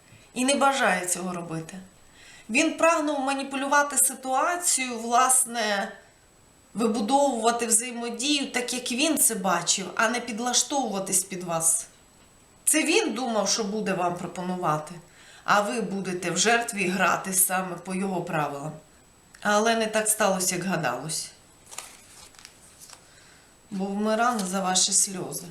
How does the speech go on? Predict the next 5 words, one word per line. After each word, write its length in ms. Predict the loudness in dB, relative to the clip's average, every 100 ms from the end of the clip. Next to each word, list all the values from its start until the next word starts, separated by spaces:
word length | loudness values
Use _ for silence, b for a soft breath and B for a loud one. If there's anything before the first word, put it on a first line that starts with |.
| -18 -20 -20 _ _ -6
Можливо, 340 | -4 -2 -4 -4
ви 320 | -2 0 0
спілкувалися, 1200 | 0 -2 -8 -6 0 2 2 2 2 0 -2 -6 -8 -18 -16
підкорити 640 | -14 -4 -2 -2 -4 -6
бажав. 480 | -6 -6 -6 -8